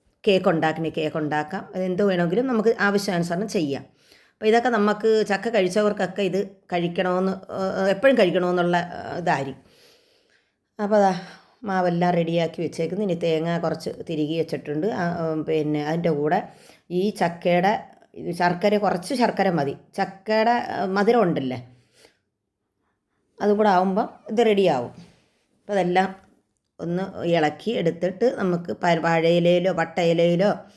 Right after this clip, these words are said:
ഒക്കെ, ഉം, പിന്നെ ഇത് നമ്മൾക്ക് വട്ടയിലെന്നാണ് നമ്മുടെ നാട്ടിൽ പറയുന്നത്, നിങ്ങളുടെ നാട്ടിൽ എന്തുവാണ് ഇത് പറയുന്നത്? വട്ടയില,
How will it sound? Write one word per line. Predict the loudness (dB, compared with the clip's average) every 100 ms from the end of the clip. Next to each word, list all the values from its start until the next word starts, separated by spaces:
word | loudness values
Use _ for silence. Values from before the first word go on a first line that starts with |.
| _ -20 -20 _ _
ഒക്കെ, | -10 -6 -4 -4 -8 _ _ -20
ഉം, | -10 -6 -2
പിന്നെ | 0 0 0
ഇത് | 0
നമ്മൾക്ക് | 2 0 -2 0 0 2 0
വട്ടയിലെന്നാണ് | -2 0 0 2 2 2 0
നമ്മുടെ | -2 -2 -2
നാട്ടിൽ | -2 -4
പറയുന്നത്, | -4 -4 -4 -4 -8 -14 _ _ _ _ _ _ _ _ _ _
നിങ്ങളുടെ | -8 -2 0 2
നാട്ടിൽ | 0 0 0
എന്തുവാണ് | 2 2 2
ഇത് | 0
പറയുന്നത്? | -2 -2 -4
വട്ടയില, | -6 -4 -4 -4